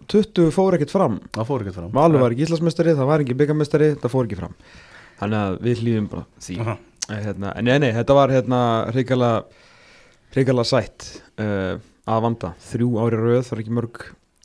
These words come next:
Speaker 1: eh, lið sem að, sem afreka þetta og svona miða við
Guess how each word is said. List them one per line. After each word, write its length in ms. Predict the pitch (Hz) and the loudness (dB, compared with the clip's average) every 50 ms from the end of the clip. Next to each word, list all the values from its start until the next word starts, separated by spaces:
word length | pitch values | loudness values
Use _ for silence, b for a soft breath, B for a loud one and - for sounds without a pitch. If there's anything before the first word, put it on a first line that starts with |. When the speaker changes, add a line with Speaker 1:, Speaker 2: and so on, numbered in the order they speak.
| - | -8
Speaker 1:
eh, 220 | 104 104 107 107 107 | -6 -6 -4 -4 -2
lið 200 | 107 113 117 117 117 | 0 0 0 0 0
sem 120 | - 120 | -2 -2
að, 260 | 117 110 107 98 - | -2 -2 -4 -6 -6
sem 120 | - 120 113 | -6 -4 -2
afreka 380 | 107 117 123 123 120 123 110 | 0 0 0 0 -2 -2 -2
þetta 320 | 117 120 120 - - 101 104 | -2 -2 -4 -2 -4 -4 -2
og 240 | 113 117 117 113 B B B B B B B B B B | -2 -2 -2 -4 B B B B B B B B B B
svona 440 | - - 151 156 156 160 160 151 - - _ _ - _ _ _ _ _ _ _ _ _ _ _ _ _ _ _ - - - | -4 0 4 6 6 6 6 4 2 -2 _ _ -20 _ _ _ _ _ _ _ _ _ _ _ _ _ _ _ -18 -10 -4
miða 540 | 113 123 139 156 202 226 247 214 208 196 180 | 0 2 4 4 6 6 6 6 6 6 8
við 360 | 196 220 214 170 - - - | 10 10 8 8 6 0 -10